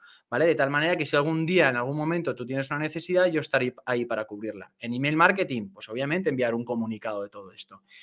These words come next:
Y es una manera como centras la, digamos, lo que es la estrategia en una generación de contenido de aporte de valor y luego la canalizas por los diferentes canales de promoción y no de promoción.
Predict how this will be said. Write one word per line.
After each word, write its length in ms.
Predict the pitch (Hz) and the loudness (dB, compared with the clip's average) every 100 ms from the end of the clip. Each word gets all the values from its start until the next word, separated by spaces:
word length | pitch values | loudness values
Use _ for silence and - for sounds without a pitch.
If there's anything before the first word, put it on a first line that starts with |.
| - - | -20 2
Y 100 | 156 | 2
es 100 | 180 | 6
una 120 | 208 | 8
manera 380 | 202 208 208 202 | 8 8 6 8
como 420 | 190 175 135 - | 6 4 0 -4
centras 500 | - 175 175 151 131 | 0 0 4 2 2
la, 320 | 135 123 120 | 0 2 0
digamos, 360 | 123 143 147 127 | -2 0 -2 -2
lo 100 | 120 | -2
que 160 | 139 151 | 2 2
es 160 | - _ _ | 0 _ _
la 140 | 123 127 | -2 -2
estrategia 580 | - 135 131 180 196 190 | 0 -2 4 2 4 2
en 80 | |
una 180 | 143 160 | 4 2
generación 440 | 202 180 165 175 170 | 2 2 2 2 -2
de 80 | |
contenido 480 | 165 156 156 170 135 | -2 -4 -2 0 -2
de 100 | 110 | -2
aporte 300 | 107 113 - | -10 -6 0
de 40 | 160 | 4
valor 360 | 165 170 170 | 8 6 4
y 120 | 208 190 | -2 2
luego 240 | 170 175 | 6 8
la 140 | 180 | 8
canalizas 580 | 160 139 135 135 165 - - - _ - | 6 0 -2 0 -2 -4 -18 -20 _ 0
por 140 | 139 | 2
los 120 | 131 | 2
diferentes 460 | 123 117 120 123 139 | 0 -4 -4 -2 -2
canales 360 | 120 107 101 - | -2 -4 -6 -6
de 120 | 117 | -2
promoción 600 | 131 139 143 226 262 254 | 0 0 0 0 0 -2
y 100 | 143 | -2
no 120 | 131 | 0
de 120 | 123 113 | 2 0
promoción. 580 | 104 98 - - 92 | -4 -14 -18 -20 -20